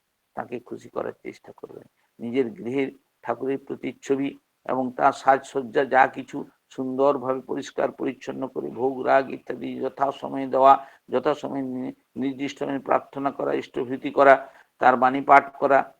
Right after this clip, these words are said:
সদাচার পালন করা এবং সৎসঙ্গে যোগদান করা, তার নিষ্ঠা সহকারে যেন আমরা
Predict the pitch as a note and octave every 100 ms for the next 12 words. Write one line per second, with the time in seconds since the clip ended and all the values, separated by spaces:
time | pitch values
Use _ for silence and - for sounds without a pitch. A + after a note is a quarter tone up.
0 | _ - A#2 C3+ C#3 C3 - B2+ C3+ D3
1 | D3 C#3+ - - _ - C#3 C3+ - B2
2 | - - B2 A#2 A#2 A2+ B2 - - -
3 | - _ _ _ _ _ _ _ _ _
4 | _ _ _ - C3+ C3 A#2+ - C#3+ C3+
5 | B2+ - - - -